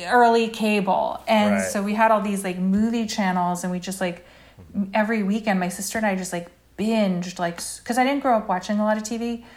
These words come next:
Speaker 1: um, but we watched so many movies, and I
Speaker 2: Yeah,
Speaker 1: just,
Speaker 2: yeah.
Speaker 1: like, absorbed it like a sponge. So, um,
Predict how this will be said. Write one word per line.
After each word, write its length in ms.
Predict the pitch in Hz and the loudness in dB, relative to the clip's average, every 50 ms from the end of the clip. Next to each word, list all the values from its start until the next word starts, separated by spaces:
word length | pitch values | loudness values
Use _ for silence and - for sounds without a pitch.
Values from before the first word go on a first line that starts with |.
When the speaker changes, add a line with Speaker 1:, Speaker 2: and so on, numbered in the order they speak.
| - - - - _ - | -20 -20 -20 -20 _ 0
Speaker 1:
um, 500 | 196 196 190 185 180 175 175 170 170 175 - - _ - | 2 4 4 4 4 2 0 -2 -4 -8 -12 -18 _ -10
but 160 | 214 202 - | -10 -6 -4
we 100 | 214 214 | -4 -2
watched 380 | 202 208 202 196 196 196 - | 0 0 0 0 0 -4 -6
so 520 | - - - - - - 214 202 196 190 190 | -6 -6 -6 -8 -4 -2 0 2 2 4 4
many 280 | 190 190 185 185 185 | 4 4 2 2 0
movies, 580 | 180 185 180 185 175 170 - - - - - - - - | 0 0 -2 -2 -2 -4 -6 -8 -10 -12 -14 -16 -4 0
and 140 | 208 196 190 | 2 4 4
I 80 | 180 175 | 4 2
Speaker 2:
Yeah, 80 | 180 175 | 0 -2
Speaker 1:
just, 340 | - - 190 175 175 180 - | -4 -2 -2 -2 -2 0 0
Speaker 2:
yeah. 80 | 185 165 | 0 0
Speaker 1:
like, 200 | 170 165 - - - - - - - _ | 0 -2 -6 -12 -20 -20 -20 -20 -6 _
absorbed 720 | - 202 190 185 185 185 - 190 180 180 180 180 180 180 180 | 0 0 0 0 -2 -4 -2 0 2 2 2 2 2 0 -2
it 180 | 185 170 - - | -2 -2 -2 0
like 240 | 180 170 165 165 - | 0 0 0 -2 -4
a 60 | 160 | -6
sponge. 800 | - - - - - 180 175 175 165 156 - 175 180 - - | -6 -8 -4 0 2 4 4 4 2 0 -2 -6 -6 -6 -6
So, 520 | - - - 202 185 180 175 175 170 170 - - | -6 -4 -2 0 0 2 2 2 0 -2 -2 0
um, 520 | 180 180 175 170 170 170 170 175 175 170 | 2 2 4 4 2 2 0 -2 -2 -4